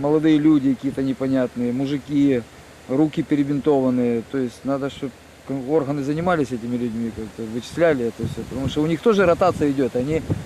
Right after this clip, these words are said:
мы точно знаем, что шестьдесят процентов это деревухи, они были в ополчении. То есть они щас возвращаются. Возвращаются, есть схроны по посадкам, находим очень часто,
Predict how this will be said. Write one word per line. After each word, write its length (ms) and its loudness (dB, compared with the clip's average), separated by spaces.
мы 120 0
точно 340 2
знаем, 260 0
что 120 -8
шестьдесят 320 0
процентов 520 0
это 480 0
деревухи, 600 2
они 220 0
были 760 0
в 60 2
ополчении. 600 0
То 60 -6
есть 120 -6
они 120 -2
щас 180 -6
возвращаются. 680 -2
Возвращаются, 680 0
есть 260 -2
схроны 400 0
по 100 0
посадкам, 680 0
находим 500 -2
очень 240 -4
часто, 460 0